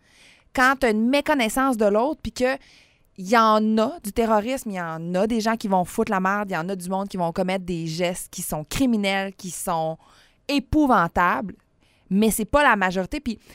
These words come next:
dans l'alimentation de la peur de l'autre, des fois, tu vois sur Facebook, puis je pense que c'est pour ça, des fois, j'ai la mèche courte, euh, un peu plus en ondes, puis j'essaie de faire des nuances, puis tout, parce que, ne serait-ce qu'un, ça me revient tout le temps en tête, cette scène-là,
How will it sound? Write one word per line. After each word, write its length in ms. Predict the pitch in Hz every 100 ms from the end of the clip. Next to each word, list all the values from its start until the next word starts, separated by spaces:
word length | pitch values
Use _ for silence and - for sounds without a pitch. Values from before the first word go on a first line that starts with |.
| - _ _
dans 220 | 196 233 226
l'alimentation 920 | 254 339 339 320 302 294 226 202 277
de 60 | 247
la 120 | 196
peur 180 | 202 202
de 80 | 190
l'autre, 140 | 240
des 80 | 226
fois, 120 | 311
tu 160 | - 214
vois 180 | 208 254
sur 160 | 214
Facebook, 300 | - 185 247
puis 80 | -
je 40 | -
pense 140 | 403
que 80 | 254
c'est 80 | -
pour 100 | -
ça, 100 | 254
des 100 | 240
fois, 100 | 247
j'ai 60 |
la 100 | 202
mèche 260 | 185 196 -
courte, 260 | 254 -
euh, 140 | 208 185
un 100 | 196
peu 120 | 214
plus 220 | 214 269 311
en 200 | 302 262
ondes, 280 | 247 269 233
puis 100 | 208
j'essaie 280 | 196 190
de 120 | 247 214
faire 140 | 233
des 120 | 240
nuances, 340 | 214 208 240 262
puis 100 | -
tout, 100 | 320
parce 200 | 214 -
que, 100 | 247 262 - - - - -
ne 160 | 240 254
serait-ce 380 | - 330 359
qu'un, 200 | - 214 208
ça 160 | - 214
me 100 | 202
revient 160 | 208
tout 80 | 220
le 40 |
temps 140 | 214 226
en 40 |
tête, 200 | 226 247
cette 160 | 196 -
scène-là, 280 | 180 190